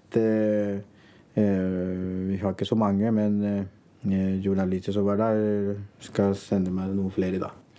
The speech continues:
Og, eh, vi fikk noen videoer av henne, veldig snill gjort, og, og, eh, det er klart det er, eh, veldig viktig for oss, eh, å se sånne videoer av et barnebarn,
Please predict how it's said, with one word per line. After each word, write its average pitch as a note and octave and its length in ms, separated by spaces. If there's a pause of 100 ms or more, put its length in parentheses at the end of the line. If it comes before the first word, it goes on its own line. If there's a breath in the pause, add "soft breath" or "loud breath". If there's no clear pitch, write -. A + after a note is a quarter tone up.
(460 loud breath)
Og, F#2+ 220
eh, G2 280
vi G2 340
fikk G2+ 360
noen G2 240
videoer G2 280
av G#2 160
henne, A2+ 180 (160)
veldig G2 680 (440 loud breath)
snill A2 320
gjort, D3+ 320
og, C3+ 720
og, B2 160
eh, A2 320 (240)
det G2+ 60
er G#2 160
klart G#2 260
det G#2+ 120
er, G#2 440
eh, G#2 80 (220)
veldig G2 580
viktig G#2 320
for A2+ 140
oss, D3 320 (680 soft breath)
eh, G#2 200
å G#2 120
se G#2+ 200
sånne G2+ 320
videoer G2+ 380
av G2+ 60
et - 140
barnebarn, G#2 500